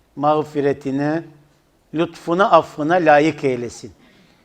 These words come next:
Evimizi, ocağımızı, iş yerimizi, okulumuzu, dairemizi, fabrikamızı, hayatımızı güzelliklerle, mutluluklarla doldursun. Rabbim huzuruna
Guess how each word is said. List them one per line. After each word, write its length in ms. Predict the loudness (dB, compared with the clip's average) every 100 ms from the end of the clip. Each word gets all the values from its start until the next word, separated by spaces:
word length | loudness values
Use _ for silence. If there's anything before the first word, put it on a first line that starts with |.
| _
Evimizi, 540 | 2 4 4 0 0 2
ocağımızı, 840 | 2 6 6 6 2 -4 -4 -4
iş 300 | -4 -12 -4
yerimizi, 460 | -2 0 -2 0
okulumuzu, 840 | -2 0 -2 -2 -2 -6 -6 -6 -6 -14 _ _ _ 8
dairemizi, 680 | 10 10 8 4 2 -2 -2
fabrikamızı, 840 | 4 4 4 0 0 0 -2 2
hayatımızı 1080 | 6 10 10 10 8 0 -2 2 6 6 4 -12 _ _ _
güzelliklerle, 1080 | -8 4 4 4 -6 2 6 6 4 0 -2 -8 _ _
mutluluklarla 840 | -8 -6 -2 -4 4 6 8 6
doldursun. 600 | 4 0 -2 -6 -8 -18 -20 _ _ _ _ _ 2
Rabbim 460 | 4 4 -4 -4
huzuruna 840 | -6 -6 -2 0 0 2 0 0